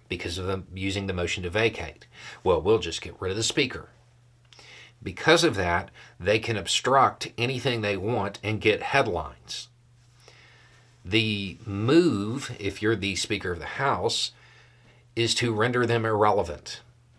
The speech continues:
Even if you're a Republican Speaker, you have to remove that leverage from them. The way to do it is to push through bipartisan legislation over their objections by building a,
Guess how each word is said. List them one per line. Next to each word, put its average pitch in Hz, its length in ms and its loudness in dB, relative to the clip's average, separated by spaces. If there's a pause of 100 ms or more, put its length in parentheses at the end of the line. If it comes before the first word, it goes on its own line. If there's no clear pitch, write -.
(120)
Even 113 280 -2
if 127 100 -4
you're 135 140 6
a 131 40 6
Republican 151 540 2
Speaker, 87 480 -6 (380)
you 127 220 0
have 135 240 2
to 120 100 0
remove 110 340 2
that 101 220 -2
leverage 92 380 0
from 82 200 -6
them. - 260 -16 (800)
The 85 160 -2
way 98 240 4
to 95 80 0
do 135 280 6
it 127 200 2
is 107 160 -4
to - 100 -10
push - 300 -2
through 95 260 -2
bipartisan 110 880 0
legislation 95 800 0 (340)
over 113 300 2
their 101 180 4
objections 98 800 0 (320)
by 101 280 4
building 101 720 2 (300)
a, 101 420 4